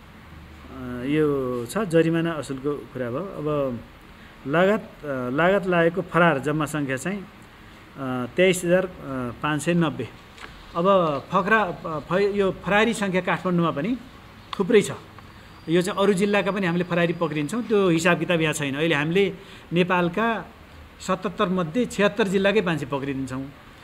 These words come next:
यो पक्रेपछि काठमाडौँको पुलिसलाई प्रेसर के छ भने जहाँ जहाँ जुन जुन जिल्लाका पक्रिने हो, पक्रेको हो,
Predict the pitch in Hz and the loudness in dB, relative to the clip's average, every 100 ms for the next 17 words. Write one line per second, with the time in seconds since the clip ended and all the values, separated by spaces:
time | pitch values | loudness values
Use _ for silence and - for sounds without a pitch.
0 | - - 196 190 202 208 196 190 196 170 | -20 -4 -2 4 4 4 2 0 0 0
1 | 180 175 175 175 160 170 165 156 160 156 | 0 -2 -2 -2 -2 -2 0 0 0 -2
2 | 139 175 285 170 143 185 214 226 226 190 | -2 -2 -2 -2 0 2 2 2 0 0
3 | 196 196 180 175 160 151 135 139 135 151 | 0 0 2 0 0 -2 -4 -2 0 0
4 | 247 220 147 143 131 170 254 | -2 -4 -4 -4 -4 -4 -4